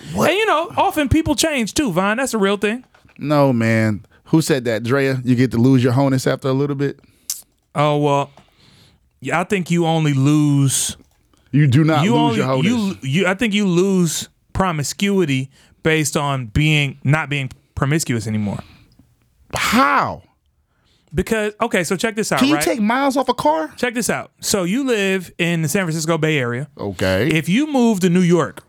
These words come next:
Speaker 2: right?
Speaker 1: Right.
Speaker 2: And you don't know nobody in New York.
Speaker 1: Right.
Speaker 2: And you meet a girl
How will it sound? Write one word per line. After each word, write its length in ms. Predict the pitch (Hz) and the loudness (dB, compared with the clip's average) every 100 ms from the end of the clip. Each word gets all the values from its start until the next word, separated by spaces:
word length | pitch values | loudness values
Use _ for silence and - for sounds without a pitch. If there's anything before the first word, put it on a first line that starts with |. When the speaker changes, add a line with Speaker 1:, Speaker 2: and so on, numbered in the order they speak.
| - | -4
Speaker 2:
right? 120 | 127 | 0
Speaker 1:
Right. 240 | 139 131 - _ _ _ _ _ _ | 0 -4 -10 _ _ _ _ _ _
Speaker 2:
And 240 | 160 165 165 | -6 -4 -2
you 100 | 220 | -2
don't 180 | 277 226 | -2 -2
know 120 | 233 | -2
nobody 380 | 214 170 156 147 | 0 0 -2 -2
in 80 | |
New 60 | 143 | 0
York. 340 | 139 123 - - | 0 -2 -4 0
Speaker 1:
Right. 320 | 330 160 - _ - _ _ _ _ | 2 0 -6 _ -20 _ _ _ _
Speaker 2:
And 280 | 160 160 156 | -2 0 0
you 160 | 160 240 | 0 0
meet 200 | 247 233 | 0 0
a 40 | |
girl 440 | 160 196 151 101 | 2 2 2 -2